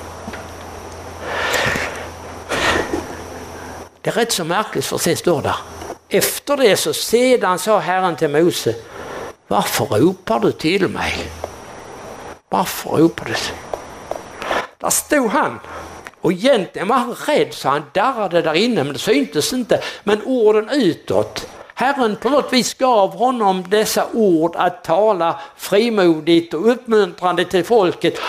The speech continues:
Och de blev inte besvikna. Han satte sin tilltro till Herren och inte till sig själv på något sätt.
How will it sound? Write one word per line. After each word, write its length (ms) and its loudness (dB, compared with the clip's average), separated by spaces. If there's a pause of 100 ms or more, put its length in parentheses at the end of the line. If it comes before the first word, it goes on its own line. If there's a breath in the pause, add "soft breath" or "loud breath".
(200 loud breath)
Och 120 0
de 220 2
blev 400 2
inte 280 2
besvikna. 880 0 (520 loud breath)
Han 180 0
satte 340 0
sin 200 4
tilltro 520 2
till 100 -2
Herren 600 0 (100)
och 120 4
inte 300 2
till 220 -2
sig 200 2
själv 360 4
på 120 -6
något 300 2
sätt. 320 -2